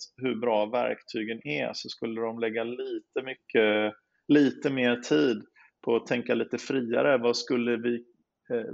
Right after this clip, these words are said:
vi önska att vi hade kunnat mäta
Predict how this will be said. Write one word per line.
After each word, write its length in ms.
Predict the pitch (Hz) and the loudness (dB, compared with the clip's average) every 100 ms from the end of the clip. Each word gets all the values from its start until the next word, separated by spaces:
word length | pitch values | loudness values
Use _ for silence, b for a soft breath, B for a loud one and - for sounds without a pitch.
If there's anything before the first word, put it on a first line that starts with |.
| 120 | -4
vi 120 | 139 - | -2 2
önska 500 | 131 123 107 - 151 | 2 0 -4 2 2
att 120 | 143 127 | 2 -2
vi 80 | |
hade 300 | 117 117 113 | 0 0 -2
kunnat 400 | 117 120 117 113 | -4 -4 -4 -4
mäta 500 | 135 127 110 - 147 | -2 -2 -2 0 0